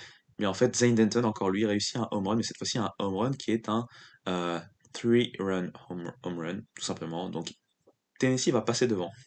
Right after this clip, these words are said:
cinq quatre. Mais, puisque ce match avait décidé d'être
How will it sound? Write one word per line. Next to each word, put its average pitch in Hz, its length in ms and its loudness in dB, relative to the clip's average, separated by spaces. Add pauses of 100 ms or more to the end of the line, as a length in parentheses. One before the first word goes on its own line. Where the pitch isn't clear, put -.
cinq 98 380 0
quatre. - 300 -14 (840)
Mais, 131 540 2 (480)
puisque 117 220 0
ce - 80 2
match 117 120 4
avait 95 120 6
décidé 98 220 0
d'être - 220 -4